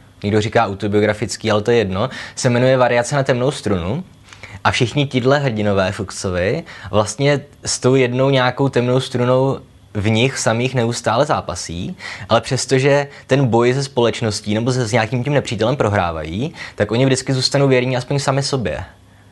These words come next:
Jo? A právě snad jediná výjimka z tohle pravidla, aspoň z knížek, které jsem od Fuchse četl já, protože jsem taky nepřečetl všechno, tak je právě pan Karl Kopferkingl ze Spalovače mrtvol,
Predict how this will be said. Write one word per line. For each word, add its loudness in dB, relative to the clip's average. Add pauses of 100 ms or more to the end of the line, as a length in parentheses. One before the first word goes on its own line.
(240)
Jo? -8 (220)
A 0
právě 2
snad 0
jediná 2
výjimka 0
z -6
tohle 2
pravidla, -2 (420)
aspoň 0
z -10
knížek, -2
které 0
jsem -4
od -4
Fuchse -6
četl -2
já, 0
protože -8
jsem -4
taky -4
nepřečetl -8
všechno, -8 (340)
tak 2
je 4
právě 2
pan 0
Karl 2
Kopferkingl -2 (420)
ze 0
Spalovače 0
mrtvol, -8